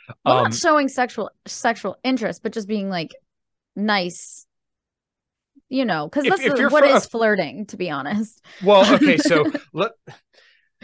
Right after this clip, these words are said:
Speaker 2: if we're, if we're going on, like, a scale from one to ten, if you're saying, "Yes, you're attractive too," then, okay, well, that implies sexual interest, right? Which I'm not saying you're doing that, but y-, I think you understand where I'm coming from with that.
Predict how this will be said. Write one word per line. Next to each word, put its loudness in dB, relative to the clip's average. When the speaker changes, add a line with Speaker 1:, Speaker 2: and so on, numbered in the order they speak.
Speaker 2:
if -10
we're, -6
if -6
we're -6
going -2
on, -4
like, -6
a -16
scale -6
from -20
one -10
to -20
ten, -10
if -6
you're 0
saying, -2
"Yes, -2
you're -6
attractive -6
too," -4
then, -4
okay, -6
well, -4
that -2
implies -6
sexual -2
interest, -12
right? -2
Which 0
I'm 2
not 0
saying -2
you're -6
doing -2
that, -4
but -6
y-, -10
I -2
think -4
you 0
understand -6
where -10
I'm -14
coming -14
from -12
with -12
that. -6